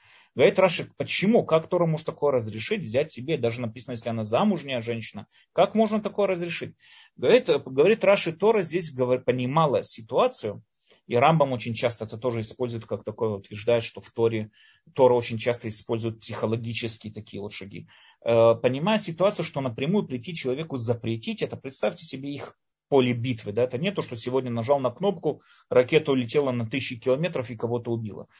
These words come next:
Это вот с вилами, с палками, с дубинами, с щитами, биться, там адреналин зашкаливает и так далее. И вдруг человеку попадается в руки красивая женщина, заставить его напрямую,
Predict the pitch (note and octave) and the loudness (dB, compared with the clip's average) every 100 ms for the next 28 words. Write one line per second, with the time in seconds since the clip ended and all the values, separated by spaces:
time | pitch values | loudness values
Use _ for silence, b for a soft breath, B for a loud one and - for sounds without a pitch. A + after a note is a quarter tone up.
0 | b - C4 B3 G#3+ G3+ - - C3+ A3+ | b 0 4 6 4 4 0 -6 2 4
1 | G3+ F3 D#3+ C#3 - - F3+ F#3+ E3+ D#3 | 8 6 6 0 -6 4 10 10 8 0
2 | C3+ A2 A#2 A2+ F3+ E3+ D3+ C3+ A2 - | -2 -4 -4 -2 0 0 0 -2 -6 -8
3 | A2+ F#3 F3+ E3+ C3 b b _ B2 D#3 | -2 2 2 2 -2 b b _ 0 4
4 | G#3 D#3+ C#3+ B2+ C3 B2 B2 B2+ F#3 G3 | 4 4 -2 0 0 2 2 2 2 4
5 | D#3 - D#3+ C#3+ B2 A#2+ B2 C#3+ D3+ G#3+ | 2 4 4 4 4 0 -2 -6 0 0
6 | D#3 C3 G#3+ - - F3 G3 G3 E3+ B2+ | 0 0 0 0 2 4 4 2 0 0
7 | B2 B2+ D#3+ D#3 B2+ C3 C#3+ - A2 b | 2 6 6 4 -2 -4 -8 -10 -12 b
8 | b b - B2+ C#3 E3 C3 C3 G#3+ G#3+ | b b -4 -4 -2 2 2 4 0 0
9 | C#3 A#2 C3 - - A#3+ A#3 F#3 - C#3 | -4 -2 -4 -4 2 4 4 0 -6 -4
10 | D3+ C#3+ F3+ A#2 A#2 A2+ C3 C#3+ F#3 D3 | 0 8 8 8 2 -4 0 4 4 4
11 | A2+ | 0